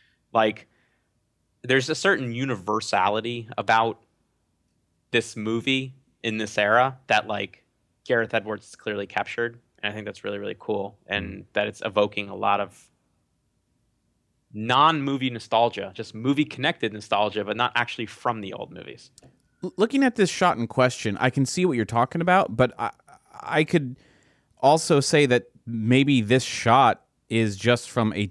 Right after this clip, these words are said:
Speaker 2: different point in the movie. Like, it, it, it's out of context. Like, it's not, this isn't the shot where Jyn Erso is like, "Are you with me?" And everyone's like, "Hooray." This could be earlier in the film when they're about to land in a hot zone,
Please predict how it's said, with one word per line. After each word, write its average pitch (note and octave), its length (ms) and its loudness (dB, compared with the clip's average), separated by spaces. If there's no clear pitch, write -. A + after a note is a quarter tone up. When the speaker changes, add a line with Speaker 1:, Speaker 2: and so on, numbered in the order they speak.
Speaker 2:
different A2+ 520 -2
point A2 320 -2
in G2+ 140 0
the F#2 60 -2
movie. F2+ 460 -2
Like, G2+ 300 0
it, A2 260 -4
it, G#2 200 -10
it's A2+ 180 -6
out B2 160 4
of G2+ 100 -4
context. A#2+ 640 0
Like, G#2 180 -2
it's - 180 -4
not, A#2 360 4
this A2+ 200 -2
isn't C3 200 4
the A2+ 80 0
shot B2 300 4
where G#2+ 140 4
Jyn A#2 180 2
Erso A#2+ 460 4
is G2 80 -2
like, G#2 180 -2
"Are G3 80 6
you G#3 160 6
with A#3+ 240 6
me?" C3 300 4
And G2 100 2
everyone's G#2+ 340 2
like, A2 160 0
"Hooray." G#3+ 480 4
This C#3 140 4
could D3 180 0
be A#2 420 4
earlier C3 340 6
in A2+ 100 4
the G#2 60 0
film C3 460 4
when G#2 100 4
they're G#2+ 100 4
about A2+ 220 4
to B2 60 -4
land A2 240 2
in G2+ 60 0
a F#2+ 120 2
hot A#2+ 280 2
zone, G2 380 2